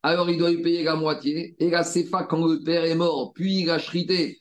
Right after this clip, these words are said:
alors il ne doit pas payer à ses frères. Parce que maintenant, on vient à la question. Tu me dis qu'on paye même une quote-part. Alors, quand le père n'est pas mort, quand le père est, quand il a shrité avant la mort du père,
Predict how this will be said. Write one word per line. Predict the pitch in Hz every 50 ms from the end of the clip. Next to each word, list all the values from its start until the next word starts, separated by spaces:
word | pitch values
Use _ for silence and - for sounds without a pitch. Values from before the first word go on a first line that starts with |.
| - - - _ _
alors | 147 160 180 185 180 175
il | 185
ne | 165
doit | 170 170 -
pas | 160 170 170
payer | 165 165 160
à | 147 143
ses | 143 139 -
frères. | - 120 113 127 - -
Parce | - -
que | - 147
maintenant, | 139 135 127 - 147 143
on |
vient | 139 143 147
à | 156
la | -
question. | 190 - - 139 - _ _ _ _ _ -
Tu | - 254 254
me | 247 247 240
dis | 226 247
qu'on | - - 202 190
paye | 180 214 220 214 202
même | 208 226 226 214
une | 208 190 175
quote-part. | - 185 180 - 135 98 - - _ _ _ -
Alors, | 113 117 - - - - - - _ _
quand | - 220 262 302 302 294 262 226 185
le | 170 165 170
père | 170 165 160 165
n'est | 165 160 156
pas | - 165 170 165
mort, | 165 165 170 165 175 175 165 - 160 165 -
quand | 240 254 247
le | 220 196
père | - 202 196 190 185 170 -
est, | 180 175 - -
quand | - 220 240 247 240 233 -
il | 208 185 160
a | 170 160
shrité | - - 170 165 170 170
avant | 160 151 147 165
la | 170 165
mort | 165 160 160
du | 156 156 -
père, | 135 139 151 175 185